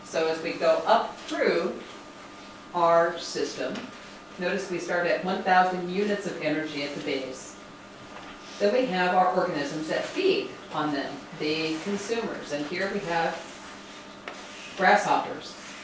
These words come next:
The difference between plants and grasshoppers, yeah. We have started with one thousand units of energy, we went to one hundred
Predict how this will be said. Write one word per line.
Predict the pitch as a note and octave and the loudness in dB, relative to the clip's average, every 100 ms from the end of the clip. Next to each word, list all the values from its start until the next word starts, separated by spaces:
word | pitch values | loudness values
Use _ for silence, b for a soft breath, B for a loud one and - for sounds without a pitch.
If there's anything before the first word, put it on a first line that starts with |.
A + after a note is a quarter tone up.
| - | -6
The | |
difference | E3 G3 G3+ A3 G3+ | 0 2 2 0 -2
between | F3+ G3 F#3+ F3+ F3+ E3+ | -4 -2 0 0 -2 -4
plants | - G3+ G3 F#3+ | -2 2 2 0
and | F#3 | 2
grasshoppers, | G3 G#3+ A3 A3 A3 A3 A3+ - - - - - - - - - - - - | 4 4 4 2 2 2 0 -2 -10 -16 -16 -16 -16 -16 -18 -18 -18 -18 -12
yeah. | - - - - - - - - - - - - - - - E3+ | -8 -6 -8 -14 -18 -18 -18 -18 -18 -18 -18 -18 -18 -18 -12 -4
We | |
have | D#3+ - - | -2 -2 -6
started | - G3+ G3+ | 0 6 8
with | - F3+ F3 | 8 6 4
one | G3+ | 2
thousand | G3+ G3+ G3+ G3+ | 6 8 8 6
units | G3+ F#3+ F#3+ | 2 0 0
of | |
energy, | F#3+ F#3+ G3 F#3 | 2 2 2 0
we | F3 | 2
went | F3 E3 | 0 -2
to | E3+ | -2
one | E3+ F3 | -2 0
hundred | G#3 G#3+ - B2 | 0 0 0 -2